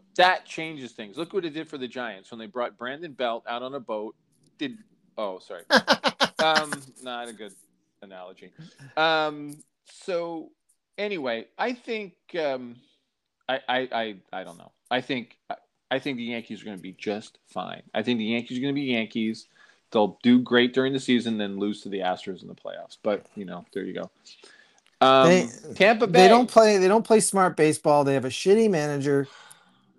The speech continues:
Speaker 2: They,
Speaker 1: Worst
Speaker 2: they
Speaker 1: general
Speaker 2: don't handle their
Speaker 1: manager.
Speaker 2: players right. They, they don't, they don't set their lineup right. They just,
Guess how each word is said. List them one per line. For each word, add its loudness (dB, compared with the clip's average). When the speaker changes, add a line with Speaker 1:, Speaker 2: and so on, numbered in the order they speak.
Speaker 2:
They, 10
Speaker 1:
Worst -4
Speaker 2:
they 8
Speaker 1:
general 8
Speaker 2:
don't 2
handle 4
their 4
Speaker 1:
manager. -4
Speaker 2:
players 6
right. 6
They, -2
they -2
don't, -4
they 0
don't 0
set -2
their 0
lineup -2
right. 2
They -2
just, -4